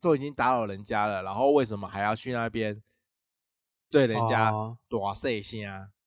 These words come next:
Speaker 2: 哦，因为我
Speaker 1: 这种意思。
Speaker 2: 因为我是在网络上看过，其实就是这种东西有，老师可能有各个门派。
Speaker 1: 对。
Speaker 2: 然后有些门派可能是比较属于攻击性比较强的，
Speaker 1: 对。
Speaker 2: 所以他那种会去攻击他，因为他觉得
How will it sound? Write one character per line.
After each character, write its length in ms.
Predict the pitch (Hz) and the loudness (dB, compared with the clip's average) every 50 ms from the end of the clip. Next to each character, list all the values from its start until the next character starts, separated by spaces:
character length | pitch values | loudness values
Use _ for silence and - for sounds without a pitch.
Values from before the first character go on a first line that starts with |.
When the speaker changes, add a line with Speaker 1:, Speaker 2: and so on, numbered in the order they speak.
| _ _ _ _ | _ _ _ _
Speaker 2:
哦， 140 | 139 123 147 | -8 -4 -4
因 40 | |
为 60 | 175 185 | -2 -2
我 60 | 170 | -2
Speaker 1:
这 120 | 120 113 | -2 -2
种 140 | 110 104 117 | -4 -6 -8
意 140 | 117 107 104 | -8 -10 -10
思。 200 | - - - 202 | -10 -12 -2 0
Speaker 2:
因 80 | 185 180 | 2 2
为 60 | 190 | 2
我 140 | 180 - - | 2 0 -2
是 220 | - - 156 139 | -2 -2 -4 -2
在 340 | - 160 143 131 123 120 - | 0 0 0 0 -2 -4 -8
网 160 | - 98 92 98 | -12 -14 -12 -10
络 120 | 120 135 | -10 -6
上 180 | - 151 135 131 | -6 -6 -6 -4
看 180 | 143 135 123 | -6 -8 -6
过， 160 | 123 135 120 | -6 -6 -8
其 160 | 113 - - 104 | -8 -8 -12 -10
实 60 | 104 | -8
就 100 | 120 117 | -8 -10
是 280 | - - 123 110 104 101 - | -8 -8 -8 -8 -8 -10 -6
这 100 | - 151 | -6 -6
种 140 | 110 92 92 | -6 -6 -8
东 200 | 107 110 113 107 | -10 -10 -10 -10
西 160 | - 120 110 | -10 -8 -8
有， 240 | 110 98 87 90 - _ _ _ | -8 -8 -10 -10 -16 _ _ _
老 160 | 95 90 90 | -14 -12 -12
师 220 | 90 - - 127 120 | -12 -10 -10 -10 -8
可 100 | - 101 | -8 -12
能 120 | 92 95 | -12 -14
有 60 | 90 90 | -14 -10
各 160 | - 123 110 | -8 -8 -8
个 100 | - 95 | -8 -10
门 180 | 92 87 85 - - - | -12 -14 -18 -20 -20 -18
派。 280 | - - 101 85 90 _ _ | -12 -12 -12 -12 -14 _ _
Speaker 1:
对。 360 | - 123 110 98 85 90 104 _ _ _ _ | 0 2 2 2 -2 -6 -12 _ _ _ _
Speaker 2:
然 100 | 127 123 | -4 -4
后 60 | 160 | -2
有 160 | 165 120 101 | -2 -2 -4
些 180 | - - 143 139 | -6 -6 -8 -8
门 240 | 135 117 101 104 110 | -6 -8 -10 -10 -8
派 160 | 127 127 117 | -8 -8 -8
可 140 | - - 98 | -8 -10 -14
能 200 | 92 92 95 95 | -14 -14 -16 -16
是 160 | - - 127 | -14 -14 -16
比 160 | 110 _ 101 | -14 _ -18
较 160 | - - 113 113 | -14 -12 -12 -12
属 180 | - - 95 | -12 -14 -16
于 100 | 90 90 - | -18 -18 -8
攻 220 | - 127 120 117 | -8 -8 -8 -8
击 200 | - - 101 98 | -12 -14 -16 -16
性 200 | 101 120 113 92 | -16 -18 -20 -18
比 80 | 87 95 | -16 -14
较 120 | 98 98 | -14 -14
强 180 | - - - - | -14 -14 -4 -2
的， 220 | 120 107 95 82 | 0 0 0 -2
Speaker 1:
对。 140 | 82 85 - _ _ _ _ _ _ _ | -6 -10 -14 _ _ _ _ _ _ _
Speaker 2:
所 240 | _ _ - 135 117 | _ _ -10 -8 -8
以 60 | 113 | -8
他 160 | - - 117 110 | -8 -10 -12 -10
那 140 | 117 117 | -10 -12
种 200 | 110 - 92 90 87 | -12 -14 -16 -16 -12
会 300 | - 117 101 98 98 - _ _ _ _ _ | -12 -10 -10 -10 -12 -16 _ _ _ _ _
去 200 | _ _ 127 110 - _ _ _ _ _ _ | _ _ -14 -14 -14 _ _ _ _ _ _
攻 220 | - 110 110 117 | -10 -8 -8 -10
击 180 | - - - 90 87 | -14 -18 -20 -20 -20
他， 160 | 90 98 107 | -20 -16 -10
因 80 | 120 120 | -6 -6
为 80 | 120 | -6
他 160 | 117 123 117 117 | -4 -6 -6 -6
觉 160 | - 107 98 | -8 -10 -12
得 180 | 101 95 95 | -12 -12 -14